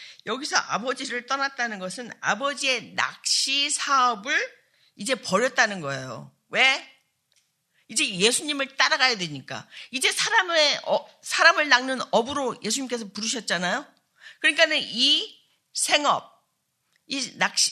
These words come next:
이 고기 잡는 이 어부의 생활을 이제 어떻게 돼요? 마치는 거예요. 끊는 건, 끊는 겁니다. 그거와 마찬가지입니다.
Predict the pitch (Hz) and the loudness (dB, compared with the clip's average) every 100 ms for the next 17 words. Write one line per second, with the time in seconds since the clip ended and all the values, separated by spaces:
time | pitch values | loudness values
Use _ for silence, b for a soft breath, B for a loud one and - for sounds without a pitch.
0 | - 202 233 196 247 262 277 262 254 262 | -2 -2 0 -2 -4 0 2 2 0 -4
1 | 202 226 - 180 214 285 285 254 240 254 | -4 -4 0 0 0 -2 -2 -4 -2 -2
2 | 226 240 233 - _ _ _ _ _ _ | -2 -4 -4 -12 _ _ _ _ _ _
3 | _ _ _ - 220 277 247 - - 254 | _ _ _ -14 -8 -2 -2 -2 -4 -4
4 | - 349 320 269 226 226 233 - 359 330 | -4 -6 0 2 2 0 -4 -10 -8 -8
5 | 320 233 185 - _ 262 294 277 208 165 | -6 -6 -8 -10 _ -8 -4 -4 -4 -4
6 | 156 143 B B B - 208 208 220 208 | -2 -4 B B B -14 -4 0 2 0
7 | - - 190 180 156 151 131 160 143 120 | -2 -8 -8 -8 -10 -10 -14 -16 -18 -20